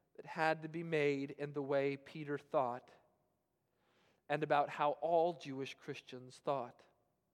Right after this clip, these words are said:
Peter's vision had to do with various kinds of animals that descended in a sheet.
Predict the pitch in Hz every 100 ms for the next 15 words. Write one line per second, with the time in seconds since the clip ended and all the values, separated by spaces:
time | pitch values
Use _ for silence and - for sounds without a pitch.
0 | _ _ _ _ _ _ _ _ _ _
1 | _ _ _ _ _ _ _ _ _ _
2 | _ _ _ _ _ _ _ _ _ _
3 | _ - - 214 190 170 190 175 165 160
4 | 165 165 156 156 160 196 165 147 151 170
5 | 170 - 175 160 170 160 151 165 170 180
6 | 190 175 151 139 - 175 170 180 160 151
7 | 135 - 185 220 -